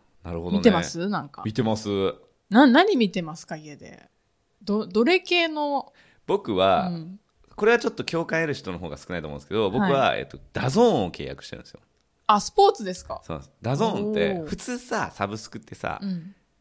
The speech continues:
Speaker 1: まあ、月千円。
Speaker 2: はい。
Speaker 1: 相場じゃないですか。
Speaker 2: はいはい。
Speaker 1: ダゾーンはね、千九百八十円するんですよ。
Speaker 2: あ、意外とする。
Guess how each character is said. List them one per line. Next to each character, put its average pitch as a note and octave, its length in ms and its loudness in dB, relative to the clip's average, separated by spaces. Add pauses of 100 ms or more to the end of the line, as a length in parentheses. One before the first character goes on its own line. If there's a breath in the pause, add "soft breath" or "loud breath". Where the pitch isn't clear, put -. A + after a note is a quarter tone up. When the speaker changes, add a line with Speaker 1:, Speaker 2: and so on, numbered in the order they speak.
(200)
Speaker 1:
ま - 120 0
あ、 D3+ 60 2
月 - 240 -6
千 G2 340 0
円。 - 160 -16 (140)
Speaker 2:
は A3 160 0
い。 - 180 -8
Speaker 1:
相 A#2 240 4
場 A#2 100 8
じ G#2 80 -4
ゃ F#2+ 40 -4
な E2+ 80 -6
い C#2 40 -10
で - 60 -14
す - 100 -20
か。 - 140 -18
Speaker 2:
は A2+ 180 2
い - 80 -8
は - 120 -18
い。 - 20 -14
Speaker 1:
ダ A#2 100 0
ゾ F3 120 0
ー - 20 2
ン D#3+ 40 2
は G2+ 60 0
ね、 C#2+ 240 -10
千 A3 320 -4
九 G#3+ 180 0
百 F3 160 -2
八 A#3 100 -10
十 - 160 -6
円 F2+ 60 -6
す - 60 -20
る - 40 -20
ん - 20 -20
で - 60 -20
す - 40 -20
よ。 - 100 -20
Speaker 2:
あ、 G#3+ 100 -2 (120)
意 G#3+ 100 -2
外 E4+ 260 6
と A4+ 120 -6
す F#4+ 160 -2
る。 D#4 320 0